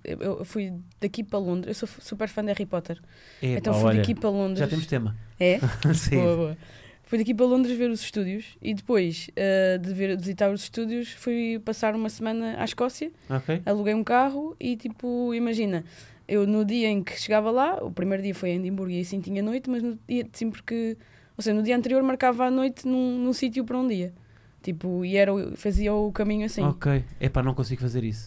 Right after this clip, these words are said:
Speaker 1: Pá, mas foi muito fixe.
Speaker 2: Mas
Speaker 1: Faz.
Speaker 2: tu, mas vi-, viveres nessa, nessa angústia de não saberes quando é que vais dormir no dia a seguir?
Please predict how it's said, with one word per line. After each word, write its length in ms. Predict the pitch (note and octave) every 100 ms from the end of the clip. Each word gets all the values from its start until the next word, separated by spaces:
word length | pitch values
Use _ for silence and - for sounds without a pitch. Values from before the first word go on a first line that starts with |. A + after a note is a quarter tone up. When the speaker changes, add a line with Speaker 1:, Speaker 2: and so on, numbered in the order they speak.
| -
Speaker 1:
Pá, 120 | G3
mas 120 | F#3+
foi 140 | F3 F3+
muito 160 | F3
fixe. 380 | F3 D#3 - - C#3+
Speaker 2:
Mas 140 | E3
Speaker 1:
Faz. 220 | E3+ E3+
Speaker 2:
tu, 60 | D3
mas 140 | D3
vi-, 120 | C#3+
viveres 580 | C#3+ D3+ C#3 D#3+ D#3+ E3
nessa, 580 | E3+ E3 D#3+ D3+ C#3+ C#3+
nessa 400 | C#3 D3 C#3+ D3+
angústia 600 | C#3+ C#3+ B2+ C3 D#3 E3
de 20 |
não 80 | D#3
saberes 220 | D#3 D#3
quando 160 | D#3 D3
é 40 |
que 40 | C#3
vais 140 | D3
dormir 160 | C3+ D3
no 60 | C#3
dia 120 | C#3
a 40 |
seguir? 280 | - C#3